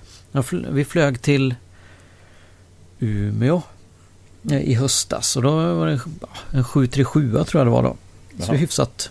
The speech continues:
Speaker 1: stort, eh, plan sådär. Eller lagom stort liksom.
Speaker 2: Mm.
Speaker 1: Och jag, jag har flugit från, eh, Trollhättan till Arlanda och då har det varit ett Saab tvåtusen, också ett hyfsat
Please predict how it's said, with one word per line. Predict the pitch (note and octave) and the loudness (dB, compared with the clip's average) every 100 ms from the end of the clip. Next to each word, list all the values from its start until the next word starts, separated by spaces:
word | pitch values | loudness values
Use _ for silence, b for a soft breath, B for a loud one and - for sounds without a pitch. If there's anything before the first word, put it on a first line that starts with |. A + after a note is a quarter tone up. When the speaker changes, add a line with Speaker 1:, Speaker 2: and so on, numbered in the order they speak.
| G3+ | -8
Speaker 1:
stort, | - C3+ - - | -6 -6 -8 -12
eh, | - - B2+ | -8 -6 -4
plan | C3 - A#2+ | -2 -2 -4
sådär. | - - A#2+ | -4 -4 0
Eller | C3 | 2
lagom | D3+ D#3 B2 G#2+ C#3+ | 4 4 4 4 2
stort | C#3+ C#3 - | 0 -2 -4
liksom. | - - - B3+ - B B B | -12 -10 -10 -10 -14 B B B
Speaker 2:
Mm. | G2+ A2+ | -2 2
Speaker 1:
Och | |
jag, | B2+ B2+ | 4 4
jag | |
har | C3 | 2
flugit | C3 C#3 B2 | 2 0 0
från, | - B2 A#2+ | 0 0 2
eh, | A#2+ A2+ A#2+ A#2 - - | 2 2 -2 -4 -8 -4
Trollhättan | C#3 A#2 A#2+ - A2 | -2 0 0 -2 -2
till | - A2+ A2 A2 - | 0 0 0 -2 -4
Arlanda | B2 A2+ A#2+ B2 A#2 | -2 0 0 -2 0
och | A2+ | 2
då | A#2+ | 2
har | |
det | C3+ | 2
varit | B2+ C3 | 0 -4
ett | - | -2
Saab | C3 A#2 G#2+ | -2 -2 -4
tvåtusen, | B2 A#2+ C3+ - - D3+ | -4 -4 -4 -4 -4 -4
också | E3 - | -4 -6
ett | E3 G#3+ | -6 -6
hyfsat | - - - - - | -6 -6 -8 -12 -20